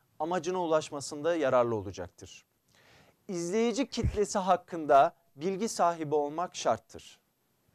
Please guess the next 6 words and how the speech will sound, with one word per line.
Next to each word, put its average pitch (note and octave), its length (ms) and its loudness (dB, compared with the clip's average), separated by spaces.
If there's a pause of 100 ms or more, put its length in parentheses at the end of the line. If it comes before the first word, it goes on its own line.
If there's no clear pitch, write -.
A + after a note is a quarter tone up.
(360)
İşlenen G3 500 2
konular D#3+ 580 0 (420)
ana F3 280 2
başlıklar F#3+ 640 4
halinde C#3+ 720 0 (100)
çıkarılabilir. G#2 880 -6